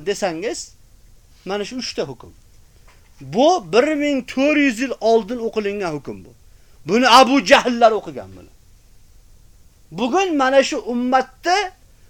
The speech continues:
mana shu toifasiga, Rasululloh sollallohu alayhi vasallamga o'xshab yashayman, jannatda u kishi bilan birga bo'laman deganlarga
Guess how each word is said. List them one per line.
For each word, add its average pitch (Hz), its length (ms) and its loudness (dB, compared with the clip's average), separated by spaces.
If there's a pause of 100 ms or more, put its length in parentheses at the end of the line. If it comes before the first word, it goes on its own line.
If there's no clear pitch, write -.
(120)
mana 262 320 4
shu 392 180 2
toifasiga, 208 680 2 (400)
Rasululloh 277 440 -2
sollallohu 254 180 -4
alayhi 254 100 -8
vasallamga 240 260 -6
o'xshab 208 240 -10
yashayman, 247 500 -4 (380)
jannatda 247 600 0
u - 40 -10
kishi - 180 -12
bilan 233 240 -6
birga 226 340 -4
bo'laman 349 440 8
deganlarga 320 560 4